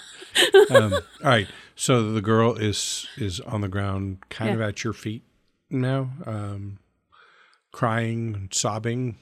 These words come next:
Speaker 1: less screaming, more sobbing at this point. Um, and two dead gentlemen on the ground. What would y'all like to do?
Speaker 2: Grab the girl and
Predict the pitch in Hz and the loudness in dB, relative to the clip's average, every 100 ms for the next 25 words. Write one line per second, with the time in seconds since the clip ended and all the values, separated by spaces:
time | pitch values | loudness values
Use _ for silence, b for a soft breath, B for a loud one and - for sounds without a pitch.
0 | _ 117 104 - - - - _ - - | _ -6 -6 -6 -8 -12 -16 _ -10 -4
1 | 113 110 113 107 104 - 117 98 101 104 | -2 0 0 -2 -4 -4 -4 -4 -6 -10
2 | 101 - 107 107 - - 117 - b b | -12 -14 -14 -14 -14 -12 -12 -12 b b
3 | b b b b - 98 95 95 120 139 | b b b b -8 -6 -4 -6 -8 -6
4 | 104 101 98 101 98 - 113 104 110 110 | -4 -4 -6 -8 -10 -8 -6 -6 -6 -8
5 | 104 - 117 113 104 98 95 _ _ _ | -10 -10 -6 -6 -8 -10 -14 _ _ _
6 | _ _ _ _ 104 104 101 95 95 98 | _ _ _ _ -8 -6 -6 -6 -6 -8
7 | 95 101 95 98 - 117 - _ _ _ | -8 -8 -8 -12 -16 -20 -20 _ _ _
8 | _ _ _ _ _ _ - 214 208 220 | _ _ _ _ _ _ -4 -2 -2 -4
9 | 208 220 220 196 190 | -4 -6 -4 -4 -4